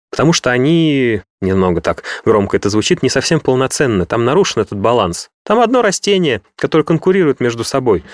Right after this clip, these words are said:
То есть внутри вида возникает конкуренция, чего достаточно редко наблюдается в естественных ценозах. Там в основном межвидовая конкуренция.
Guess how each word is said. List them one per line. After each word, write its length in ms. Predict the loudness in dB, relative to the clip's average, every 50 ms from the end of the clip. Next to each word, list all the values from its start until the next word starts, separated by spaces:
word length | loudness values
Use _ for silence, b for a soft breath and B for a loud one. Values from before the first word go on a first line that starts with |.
| B B
То 80 | -4
есть 140 | -4 -2 0
внутри 500 | 0 0 0 2 2 2 2 2 0 0
вида 180 | 2 2 2 2
возникает 500 | 0 0 0 -2 -4 -2 -2 -2 -2 -2
конкуренция, 600 | -2 -2 -2 0 0 0 0 0 -2 -6 -8 -6
чего 400 | -2 0 0 2 2 2 0 0 _
достаточно 520 | -2 -2 -2 0 -2 -2 -2 0 0 0
редко 280 | 0 0 0 0 -2 -2
наблюдается 640 | 0 0 0 0 2 2 0 0 -2 -2 -4 -4
в 40 | -4
естественных 520 | -4 -2 -2 -2 -2 -2 -2 -2 -2 -4
ценозах. 400 | -4 -2 0 0 0 -2 -4 -4
Там 140 | -4 -2 -2
в 40 | 0
основном 340 | 0 0 0 0 2 2 2
межвидовая 500 | 0 0 0 0 0 2 2 2 0 -2
конкуренция. 640 | -4 -6 -4 -2 -2 0 0 -2 -2 -4 -6 -6